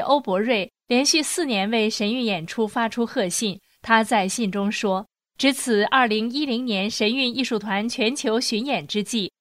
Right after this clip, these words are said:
我谨代表渥太华市议会的市议员们，代表渥太华八十九万八千居民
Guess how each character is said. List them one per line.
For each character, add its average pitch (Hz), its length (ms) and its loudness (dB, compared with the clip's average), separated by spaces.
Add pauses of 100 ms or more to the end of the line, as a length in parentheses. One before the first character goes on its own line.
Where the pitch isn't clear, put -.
(160)
我 285 140 6
谨 262 180 0
代 254 180 4
表 202 260 4
渥 262 120 2
太 262 160 0
华 202 260 2
市 262 220 -4
议 254 160 0
会 277 220 0
的 196 180 0
市 294 220 -2
议 262 160 2
员 170 200 -2
们， 202 280 0 (240)
代 254 120 6
表 208 220 6
渥 269 160 2
太 247 180 2
华 202 300 2
八 269 240 4
十 277 140 -4
九 202 260 0
万 214 260 6
八 285 220 0
千 285 240 -4
居 294 220 -2
民 180 280 -6